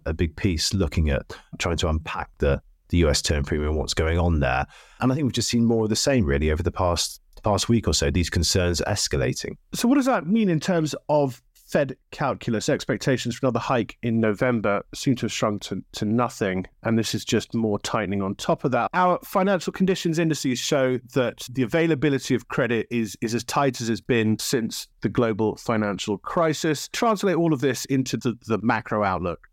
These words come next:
Speaker 1: Well, we've had a, a, a slew of, uh, speeches from Fed officials in particular. Jerome Powell was perhaps the most interesting one on Thursday, um, at the Economic Club of New York. Um,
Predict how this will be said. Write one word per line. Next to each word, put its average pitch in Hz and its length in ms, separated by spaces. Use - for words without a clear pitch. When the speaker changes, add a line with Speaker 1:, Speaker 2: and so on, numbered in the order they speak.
Speaker 1:
Well, 131 180
we've 131 100
had 147 140
a, 127 120
a, 127 160
a 107 80
slew 107 920
of, 82 320
uh, 82 340
speeches 85 560
from 82 400
Fed - 300
officials 85 360
in 73 140
particular. 78 560
Jerome 95 460
Powell 82 240
was 76 160
perhaps - 220
the 92 60
most 82 220
interesting 78 540
one 73 280
on 85 220
Thursday, 95 840
um, 80 640
at 90 100
the 87 140
Economic 80 360
Club 80 200
of 78 100
New 82 160
York. 80 460
Um, 120 360